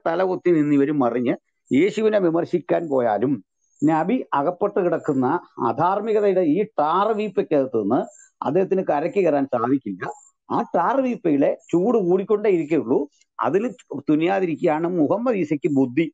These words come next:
എന്ന് മാത്രമേ എനിക്ക് പറയാനുള്ളൂ. വിനാശകാല വിപരീത ബുദ്ധി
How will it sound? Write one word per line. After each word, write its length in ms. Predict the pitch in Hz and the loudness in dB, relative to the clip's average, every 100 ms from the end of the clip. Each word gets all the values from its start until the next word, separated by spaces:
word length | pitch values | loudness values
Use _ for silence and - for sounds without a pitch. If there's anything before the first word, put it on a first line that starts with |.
| - | -2
എന്ന് 140 | 143 | 0
മാത്രമേ 340 | 147 135 165 147 | 0 0 0 0
എനിക്ക് 200 | 147 156 | 2 0
പറയാനുള്ളൂ. 580 | 135 139 139 123 220 - _ _ - | 0 -2 -2 0 -2 -6 _ _ 0
വിനാശകാല 800 | 131 156 190 254 269 226 175 170 | 2 4 0 0 0 0 0 0
വിപരീത 520 | 156 143 160 185 196 | 0 2 2 0 0
ബുദ്ധി 420 | 175 151 135 233 | 2 0 0 -6